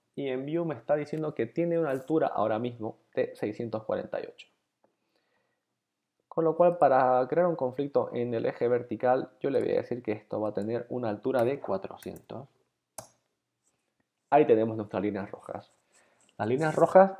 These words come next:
son las que, eh, están generando el conflicto. De hecho, aquí ha aparecido esta flechita roja que antes no estaba. Mira. Elimino la constraint, la flechita se va.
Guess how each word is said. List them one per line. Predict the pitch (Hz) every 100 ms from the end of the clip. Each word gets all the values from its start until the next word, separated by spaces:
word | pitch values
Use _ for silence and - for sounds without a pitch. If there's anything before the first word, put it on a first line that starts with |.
| -
son | - 151 175 -
las | 131 131 151 -
que, | - 160 - - 113
eh, | 117 110 104 107
están | - 120 123
generando | 127 110 127
el | 123
conflicto. | 95 95 - - - - _ _ _ _ -
De | 107
hecho, | -
aquí | 104 - 135
ha |
aparecido | 113 107 101 120 117
esta | 110
flechita | 104 95 104 98
roja | 127 127 -
que | 95
antes | 95 101
no | 101
estaba. | 98 131 156 - - _ _ _ -
Mira. | - - - _ _ _ _ _ _ _ _ _ 101
Elimino | 92 95 98
la | 107
constraint, | 131 139 - 185 185 190 196 -
la | - 101
flechita | 104 - - 117
se | - 160
va. | 185 196 196 -